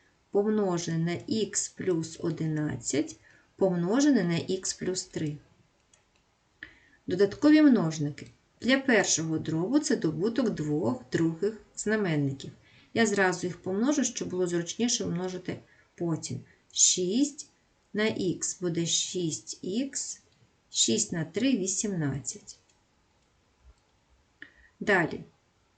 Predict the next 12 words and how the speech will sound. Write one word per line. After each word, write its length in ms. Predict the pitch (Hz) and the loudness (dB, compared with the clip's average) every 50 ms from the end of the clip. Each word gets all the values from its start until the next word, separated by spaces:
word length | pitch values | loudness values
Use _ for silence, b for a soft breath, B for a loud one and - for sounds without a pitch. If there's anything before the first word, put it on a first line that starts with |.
| _ - | _ -8
Додатковий 460 | 170 180 196 196 - - 294 294 294 | -2 -2 -2 0 2 2 4 6 6
множник 460 | 262 254 254 247 226 - - 202 196 180 | 6 6 4 4 2 0 0 -2 -2 0
для 140 | 185 190 | 0 0
другого 380 | 175 175 185 185 185 190 220 233 | 0 2 2 2 2 2 0 0
чисельника — 720 | 233 - 285 277 - - 320 320 320 320 320 302 - 220 | 0 0 -2 0 2 2 2 2 2 0 0 -2 -2 -2
це 540 | 226 - - - 240 254 277 285 294 311 320 - - _ _ _ _ _ _ - | -2 -4 -4 -2 0 2 4 4 2 2 -2 -8 -16 _ _ _ _ _ _ -2
х 600 | 233 247 294 302 - - - - - - - - _ - | 2 2 2 2 0 -4 -8 -6 -8 -8 -10 -12 _ -4
плюс 320 | 202 208 202 196 196 - - | 0 2 2 2 0 -4 -6
одинадцять 640 | 180 165 175 170 175 202 226 254 254 - 226 - - | -6 -4 -4 -2 -2 0 0 0 -2 -4 -6 -6 -8
помножене 500 | - 180 175 175 190 190 190 185 185 180 | -8 -8 -6 -4 -4 -4 -4 -6 -6 -6
на 140 | 175 180 | -6 -6
шість, 520 | 175 - - - - - 175 - - b | -4 -4 -6 -6 -6 -10 -12 -12 -16 b